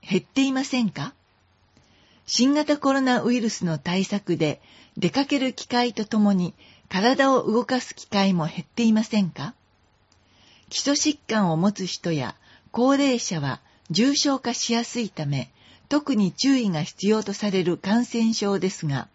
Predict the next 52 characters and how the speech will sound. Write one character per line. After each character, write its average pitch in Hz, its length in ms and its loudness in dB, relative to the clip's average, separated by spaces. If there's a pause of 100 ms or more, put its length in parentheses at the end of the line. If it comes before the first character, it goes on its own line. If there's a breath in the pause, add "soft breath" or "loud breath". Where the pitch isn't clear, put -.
(500 loud breath)
感 269 260 4
染 254 340 -2
を 240 120 2
恐 247 260 -2
れ 247 140 0
る 175 160 -4
あ 170 100 0
ま 165 140 -2
り、 139 180 -6 (440 loud breath)
極 - 280 -4
端 277 200 2
に 233 260 -2
外 220 240 2
出 - 260 -4
を 226 100 2
控 254 280 -4
え 233 100 0
る 170 80 -2
こ 160 140 -4
と 151 160 -4
も、 131 200 -4 (460 loud breath)
生 277 300 2
活 220 380 -2
不 - 100 -6
活 - 280 -2
発 208 260 -4
に 151 200 0
つ - 140 -16
な 190 140 2
が 175 120 0
り、 151 240 -2 (460 soft breath)
健 269 280 0
康 254 220 0
へ 254 60 0
の 196 140 2
影 220 280 2
響 220 260 0
が 185 240 0
心 196 300 0
配 175 240 -4
さ 175 160 -8
れ 151 120 -4
ま 143 180 -4
す。 - 160 -20 (1700 soft breath)
二 190 160 4
週 294 260 4
間 165 300 0
寝 165 100 0
た 214 160 2
き 214 160 -6
り 180 140 0
は 160 300 0